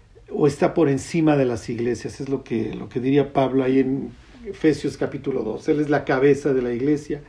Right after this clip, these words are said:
Todos los efesios, pues, ya se sienten mucho porque saben mucho, pero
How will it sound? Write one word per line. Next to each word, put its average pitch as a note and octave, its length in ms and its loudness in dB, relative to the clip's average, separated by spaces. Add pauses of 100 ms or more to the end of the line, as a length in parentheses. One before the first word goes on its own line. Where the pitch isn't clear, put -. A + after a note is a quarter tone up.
(960)
Todos D3 120 8
los E3 140 8
efesios, F#3+ 440 6
pues, C#3 100 -4
ya E3 100 6
se D#3+ 100 -6
sienten D3 340 4
mucho E3 280 0
porque B2+ 160 0
saben C#3+ 280 2
mucho, D3+ 420 2
pero A2+ 340 -4